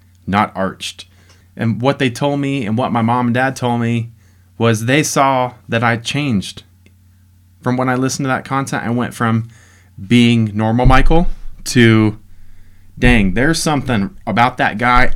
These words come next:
I want to know." And it looked like I had a self, a sense of purpose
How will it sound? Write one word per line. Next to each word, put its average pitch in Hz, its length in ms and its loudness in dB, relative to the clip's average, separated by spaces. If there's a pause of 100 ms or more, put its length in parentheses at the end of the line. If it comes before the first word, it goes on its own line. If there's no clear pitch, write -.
I 123 140 4
want 127 300 -2
to 113 100 -2
know." 85 260 -4 (320)
And 117 380 0
it 156 160 0
looked 156 280 -2
like 135 300 0
I 127 160 -2
had 123 440 -2 (100)
a 113 60 -8
self, 117 440 -4
a 107 100 -6
sense 135 300 -4
of - 140 -10
purpose - 580 -6